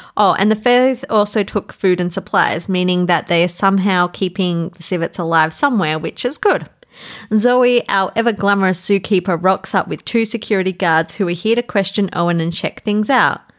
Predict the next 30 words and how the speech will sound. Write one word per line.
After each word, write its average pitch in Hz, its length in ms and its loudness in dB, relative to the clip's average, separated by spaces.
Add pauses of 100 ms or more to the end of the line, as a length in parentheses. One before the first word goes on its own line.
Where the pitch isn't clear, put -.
(420)
Why 262 180 4
are 539 460 4
they 294 40 -2
leaving 233 340 2
this 208 200 2
up 180 160 0
to 196 80 -8
the 170 100 -4
security 170 440 -2
guards 160 320 0
at 180 140 -8
the 170 80 -2
zoo? 156 340 -2
Surely 302 480 0
it's - 160 -2
time 202 360 0
to 233 100 -2
get, 170 520 2
like, - 480 -4
the 185 100 -2
cops - 320 -4
involved. 220 640 2
We're 208 120 2
losing, 202 560 0
like, - 320 -6
you 190 80 0
know, 160 140 0
important 175 680 0 (380)
animals 175 540 -6
here. 147 600 -6